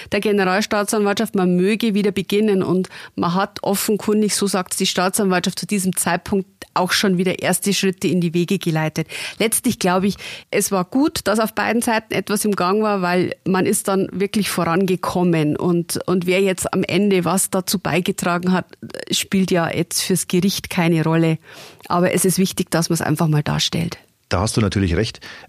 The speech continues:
Speaker 2: Ähm, wobei die Bitte tatsächlich ja ein Schreiben war. Also das war ja nicht, dass einer da angerufen hätte, sondern die haben ein formelles Schreiben
Speaker 1: Ja.
Speaker 2: der Generalstaatsanwaltschaft bekommen.
Speaker 1: Ja,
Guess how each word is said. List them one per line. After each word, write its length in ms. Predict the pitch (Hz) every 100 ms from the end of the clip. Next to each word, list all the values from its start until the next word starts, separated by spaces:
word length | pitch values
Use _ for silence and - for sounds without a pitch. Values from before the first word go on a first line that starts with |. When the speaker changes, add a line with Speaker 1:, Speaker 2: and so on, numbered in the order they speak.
| -
Speaker 2:
Ähm, 300 | 98 98 98 - -
wobei 380 | 98 95 101 107
die 100 | 110
Bitte 380 | 120 120 135
tatsächlich 420 | 110 101 104 113 92
ja 140 | 95
ein 240 | 92 110 104
Schreiben 480 | - 98 85 87 76
war. 120 | 80
Also 160 | 80
das 120 | 90 87
war 140 | 104
ja 60 | 107
nicht, 160 | -
dass 100 | 95
einer 160 | 98 95
da 140 | 90
angerufen 420 | 104 139 139 127
hätte, 260 | 110 127 123
sondern 400 | - 107 107 98
die 120 | 110
haben 160 | 98 104
ein 140 | 92
formelles 420 | 87 92 98 92 -
Schreiben 400 | 82 82 104 117 - -
Speaker 1:
Ja. 100 | 180
Speaker 2:
der 140 | 98
Generalstaatsanwaltschaft 880 | 92 95 78 80 80 - 80 - 85
bekommen. 320 | - 82 -
Speaker 1:
Ja, 220 | 196 190